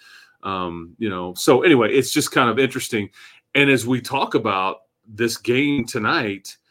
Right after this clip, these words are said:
these two guys are prominently featured for good reason, and it's really about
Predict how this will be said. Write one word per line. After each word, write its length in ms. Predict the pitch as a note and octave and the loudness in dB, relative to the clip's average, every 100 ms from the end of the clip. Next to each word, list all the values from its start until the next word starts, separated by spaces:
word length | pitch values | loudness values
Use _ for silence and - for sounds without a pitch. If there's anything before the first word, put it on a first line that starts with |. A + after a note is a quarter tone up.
| _ _ _ _ | _ _ _ _
these 340 | G#2+ C3 G3+ A#3 | 0 2 2 0
two 200 | F3+ C#3 | 0 2
guys 560 | A#2+ A#2 A#2+ A#2+ A2+ A2+ | 2 0 0 0 -2 -6
are 200 | G#2 G2 | -8 -10
prominently 800 | - B2 D3+ D3 A2 G#2+ G#2 | -6 -2 0 0 -4 -4 -6
featured 720 | G2 - C#3+ - A#2 G2 F#2 - | -8 -2 -2 -2 -4 -4 -6 -8
for 220 | A2 F#2+ | -8 -2
good 200 | A#2+ A#2 | 0 0
reason, 540 | B2 D3 A2+ G2 G2+ - | 0 -2 -4 -8 -10 -10
and 140 | A2 | -6
it's 220 | A2 - | -6 -4
really 360 | A2+ E3 D3 A2+ | 2 4 4 2
about 600 | F#2 G#2+ A2 A2 A2 | 2 2 2 2 -4